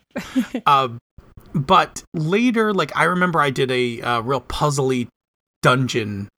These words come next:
Speaker 2: in my Iron Heroes game, and it really worked to have things where, uh, the players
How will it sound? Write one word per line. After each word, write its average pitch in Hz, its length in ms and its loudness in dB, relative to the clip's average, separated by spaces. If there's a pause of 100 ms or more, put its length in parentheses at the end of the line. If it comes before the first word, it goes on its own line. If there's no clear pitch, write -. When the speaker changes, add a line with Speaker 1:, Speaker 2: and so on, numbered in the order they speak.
(300)
Speaker 2:
in 131 120 0
my 120 120 2
Iron 120 300 0
Heroes 214 380 2
game, 120 380 0 (800)
and 170 80 2
it 180 60 4
really 185 420 4
worked 160 500 -2
to 135 380 -4 (380)
have 143 320 2
things 123 640 -2
where, 117 540 0 (500)
uh, 110 200 2
the 110 120 -4
players 131 640 2